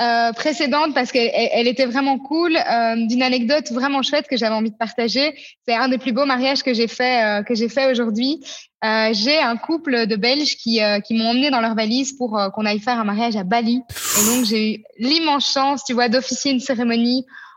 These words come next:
en plein milieu de la jungle, avec une petite rivière qui passait sur le côté. Euh, il y avait des fleurs absolument idylliques partout. C'était une cérémonie très intimiste. Il y avait une quarantaine de personnes. Et franchement, ça reste un souvenir magique où là, je me suis vraiment dit, « Waouh,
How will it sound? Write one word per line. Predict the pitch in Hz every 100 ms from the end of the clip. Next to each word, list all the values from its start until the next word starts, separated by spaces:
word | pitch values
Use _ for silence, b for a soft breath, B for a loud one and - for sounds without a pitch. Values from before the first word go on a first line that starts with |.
| B
en | 220
plein | 220 302
milieu | 285 277
de | 247
la | 247
jungle, | 247 247 240 247 269 254 -
avec | 233 226 233
une | 233 220
petite | 262 -
rivière | 285 226 262 262
qui | 247
passait | 240 240 262
sur | - 240
le |
côté. | 240 240 - 240 247 262 B B B 214
Euh, |
il | 220
y | 240
avait | 233
des | 247
fleurs | 240 - 269 269 262
absolument | 202 214 254 247 254 -
idylliques | 254 254 254 269 269
partout. | 285 277 - 285
C'était | 294 -
une | 240 233
cérémonie | 262 240 240 240
très | - 311 269
intimiste. | 277 - 254 262 -
Il |
y | 226
avait | 226
une |
quarantaine | 214 247 262 247 254
de | 233
personnes. | 226 226 - 226 247 269 B B B B -
Et | 240
franchement, | 220 277 294 302
ça | 269
reste | 254 -
un | 240
souvenir | 254 240 269 262
magique | 277 262 285 -
où | 254
là, | 262
je | 262
me | 233
suis | 254
vraiment | 240 240 240
dit, « | 220 262 247 _ _ -
Waouh, | 226 214 190 185